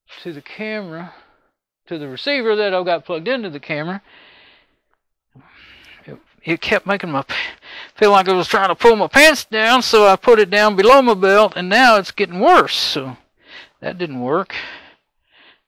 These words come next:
Everything is really going crazy. Oh, I think that's how I did it.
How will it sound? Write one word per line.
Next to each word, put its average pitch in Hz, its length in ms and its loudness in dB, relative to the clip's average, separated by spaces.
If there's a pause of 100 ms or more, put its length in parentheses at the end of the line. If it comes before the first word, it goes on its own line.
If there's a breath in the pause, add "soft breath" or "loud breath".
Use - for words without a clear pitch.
(560 soft breath)
Everything 151 400 -14
is 123 140 -20 (960 soft breath)
really 269 180 -6
going 240 280 -14
crazy. 285 520 -10 (2500 loud breath)
Oh, 165 100 -14
I 147 100 -10
think - 320 -14
that's 170 240 -12
how 139 160 -10
I 135 60 -10
did 135 240 -10
it. 135 100 -16